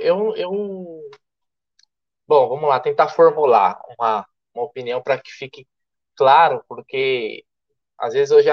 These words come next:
hoje em dia, se dá uma opinião, as pessoas levam muito pro extremo. Eu acho que em algumas situações, alguns garotos poderiam sim ter mais oportunidades. Ah, mas todo mundo falando do Giovani. Sim, por quê?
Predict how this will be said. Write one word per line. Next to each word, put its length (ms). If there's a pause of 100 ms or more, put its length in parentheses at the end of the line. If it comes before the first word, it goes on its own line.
(100)
hoje 180
em 100
dia, 360 (240)
se 120
dá 140
uma 80
opinião, 460
as 100
pessoas 460 (160)
levam 280
muito 320
pro 100
extremo. 540 (720)
Eu 160
acho 240
que 120
em 60
algumas 720
situações, 1080 (380)
alguns 400
garotos 480
poderiam 480
sim 340
ter 240 (120)
mais 320
oportunidades. 1080 (1300)
Ah, 300
mas 180
todo 200
mundo 220
falando 440
do 160
Giovani. 680
Sim, 400
por 140
quê? 240